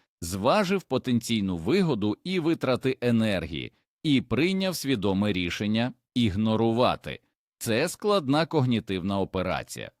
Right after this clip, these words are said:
Коти — надзвичайно розумні створіння, але їхній інтелект працює за іншими правилами. Це інтелект хижака-одинака, спрямований на виживання,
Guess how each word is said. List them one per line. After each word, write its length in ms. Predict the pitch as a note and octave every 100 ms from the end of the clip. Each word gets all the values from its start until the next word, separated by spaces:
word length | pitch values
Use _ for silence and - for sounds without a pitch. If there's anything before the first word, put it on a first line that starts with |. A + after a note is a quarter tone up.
| _ _
Коти — 480 | - D2+ - A#2 E2 - _
надзвичайно 840 | G2+ A2+ F#2+ A2+ A#2+ C#3 C#3+ D3+ D3+
розумні 500 | C#3 G2 G2+ G2+ G#2
створіння, 760 | - A2+ C3+ C3+ G2 C#2+ B1 -
але 360 | F2 F#2 F#2 F#2
їхній 500 | E2+ G2+ G2 G#2+ -
інтелект 600 | A#2 A2+ G#2 G#2 A2+ A2+ -
працює 520 | G#2+ G#2 - A#2+ B2
за 200 | G#2 C3+
іншими 600 | - A2+ G2 A2+ G#2 G#2
правилами. 640 | - A2 D#2 B1+ B1 - - _ _ -
Це 180 | A#2
інтелект 560 | C#3+ F3 G#3 F3 C#3 -
хижака-одинака, 1200 | - F#2+ F2+ - D2 C2+ D2 G2 G2+ F#2+ G#2 A2+ A#2 -
спрямований 760 | - - A2 A2 D#3 D3 A#2+
на 160 | G#2 F2+
виживання, 720 | D#2 E2 F2 D#2+ D#2 B1+ A#1